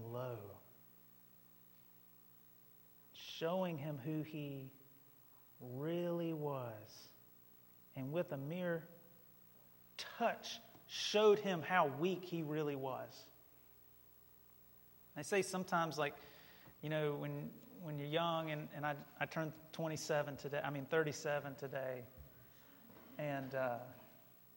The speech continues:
when you're young, you think you're invisible, in-, invisible.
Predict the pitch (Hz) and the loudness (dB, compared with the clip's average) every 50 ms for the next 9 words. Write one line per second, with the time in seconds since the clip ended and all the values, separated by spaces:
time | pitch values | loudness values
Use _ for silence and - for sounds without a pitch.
0 | - - - - - - - - - - - - - - - - - - - 156 | -20 -20 -20 -20 -20 -20 -20 -20 -20 -20 -20 -20 -20 -20 -20 -20 -20 -8 -4 0
1 | 180 180 170 165 156 147 143 196 220 233 220 190 170 - - 208 190 - 175 160 | 0 2 2 2 0 4 6 6 8 8 6 4 2 2 2 0 0 2 2 2
2 | 135 120 110 120 143 165 175 139 123 - 117 120 - - - 160 156 151 151 - | 2 0 2 4 6 6 6 4 0 -6 -8 -10 -10 -6 -4 -4 -2 -4 -6 -8
3 | - - 135 131 123 143 127 127 120 117 113 113 | -8 -6 -4 0 0 0 0 -2 -6 -8 -8 -8